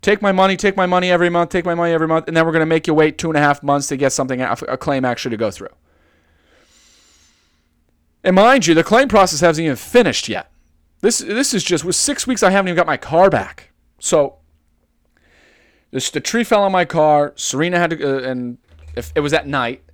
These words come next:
very rainy, very stormy. I couldn't go outside to see the damage. So I woke up the next morning. I'm taking you back to the day that it happened. I woke up the next morning.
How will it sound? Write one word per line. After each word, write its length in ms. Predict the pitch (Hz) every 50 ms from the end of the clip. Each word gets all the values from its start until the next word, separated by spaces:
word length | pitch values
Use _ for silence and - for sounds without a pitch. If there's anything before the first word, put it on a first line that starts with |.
| _ _ _
very 320 | 110 110 143 156 175 170
rainy, 300 | 156 143 143 143 143 143
very 260 | 127 143 147 156 160
stormy. 300 | 151 - - 151 135 131
I 60 | 120 117
couldn't 240 | - - 180 185
go 100 | 170 165
outside 260 | 156 151 - - 143 135
to 80 | 127
see 140 | 120 - 135
the 80 | 120 110
damage. 400 | 107 117 110 107 107 101 - -
So 160 | - 131 120
I 120 | - 117
woke 240 | 120 143 165 170 -
up 120 | 170 -
the 80 | - 135
next 240 | 123 120 - - -
morning. 260 | 107 98 95 - - - _ _ _ _ _ _ _ _ _ _ _ _ _ _
I'm 40 | -
taking 260 | - 151 147 147 160
you 60 | 151
back 220 | 131 131 127 123 -
to 80 | -
the 80 | 123 113
day 160 | 104 113 110
that 160 | 110 110 107
it 80 | 104 98
happened. 260 | 95 92 - - -
I 80 | 98 95
woke 240 | 104 127 151 156 -
up 80 | -
the 80 | - 151
next 220 | 147 139 - -
morning. 340 | 131 120 120 117 117 117 113